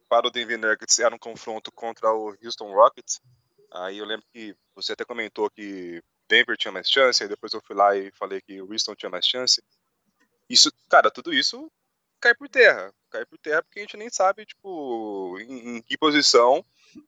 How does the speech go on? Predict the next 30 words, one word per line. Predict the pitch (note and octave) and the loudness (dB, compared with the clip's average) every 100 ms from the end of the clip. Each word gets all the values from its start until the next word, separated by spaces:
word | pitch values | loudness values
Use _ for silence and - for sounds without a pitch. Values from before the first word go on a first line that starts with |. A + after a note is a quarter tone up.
| _ _ | _ _
o | C#3 | 0
Denver | C#3 C3+ C#3 | 2 4 4
Nuggets | C3 - | 4 2
termina | E3+ E3 F3+ D#3 | 2 2 6 6
agora, | B2 C3 B2 | 8 8 10
é, | G#2+ F#2+ A2 A2 G#2 G2+ | 8 6 0 -2 0 0
depo-, | G#2 _ _ - A#2+ _ _ - | -2 _ _ -6 -6 _ _ -10
depois | B2 B2 | -8 -8
desses | A#2+ A#2 | -6 -4
oito | A2+ A2+ | -4 0
jogos, | A2 F#2 - - _ _ | 6 6 6 -8 _ _
né? | G2+ F#2+ _ | -10 -10 _
Porque | - G2+ G2+ G2 F#2 F2 E2 _ - | -10 -4 0 2 0 -2 -12 _ -4
a | G2+ | -2
gente | A2 - | 0 -2
não, | B2+ C#3 B2+ G#2+ F#2 | -2 -4 -6 -12 -16
não | G2 B2 C#3+ | -6 -6 -2
tem | D3 C#3+ | -2 -2
muito | A#2 A#2+ A#2+ | -4 -4 2
alarde, | G2+ G2 G#2+ G#2 | 4 6 4 0
assim, | G#2 G#2 | -12 -18
da | G#2+ | -18
N | A#2 | -12
B | B2+ | -10
A, | C#3 | -12
porque, | _ G3 F#3+ F#3+ _ - | _ -8 -8 -8 _ -18
como, | E3+ F3 - | -10 -10 -10
como | C#3+ | -12
você | D#3 E3+ | -8 -4
falou, | F#3 F#3+ C3 F#2 | 2 8 10 8